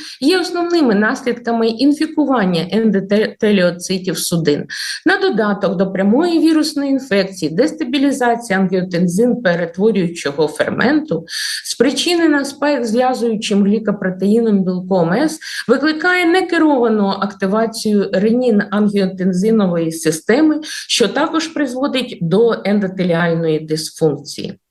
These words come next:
Потрапляння вірусу через судинну стінку призводить до збільшення кількості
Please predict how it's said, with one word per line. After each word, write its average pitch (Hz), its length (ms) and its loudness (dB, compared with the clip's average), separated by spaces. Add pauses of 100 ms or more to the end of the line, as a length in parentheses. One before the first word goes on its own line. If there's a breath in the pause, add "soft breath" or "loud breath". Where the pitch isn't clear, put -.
(400 loud breath)
Потрапляння 381 760 2
вірусу 247 800 2 (280 loud breath)
через 277 760 -2 (160)
судинну 233 560 4
стінку 226 640 0 (320 loud breath)
призводить 311 960 0
до 208 300 2
збільшення 208 800 2
кількості 202 840 -2